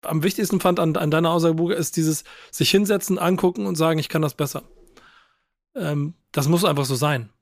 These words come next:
Und das ehrlicherweise, äh, kannst du, du kannst die Zeit, in der ich das gemacht habe, nicht mit der von den ersten Chefredakteuren der Backspin vergleichen,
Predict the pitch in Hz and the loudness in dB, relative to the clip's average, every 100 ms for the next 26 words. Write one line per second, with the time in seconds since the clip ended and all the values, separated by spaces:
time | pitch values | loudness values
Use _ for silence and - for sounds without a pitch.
0 | _ 156 143 - 156 160 151 147 151 147 | _ -2 0 0 2 2 4 2 2 0
1 | 143 - 170 - 160 160 - 156 147 147 | -2 -6 -8 -6 -2 -2 0 -2 -2 -2
2 | 151 143 151 127 151 143 143 139 165 - | -2 -2 -4 0 0 0 0 0 0 -2
3 | 160 160 156 - 151 151 143 147 139 139 | 0 0 0 0 0 0 -2 -2 0 0
4 | 131 139 131 - 151 147 165 151 147 139 | 0 0 0 -2 -2 0 0 2 0 0
5 | 151 139 135 160 165 156 156 160 151 165 | 0 0 0 -2 -2 -2 0 0 0 -2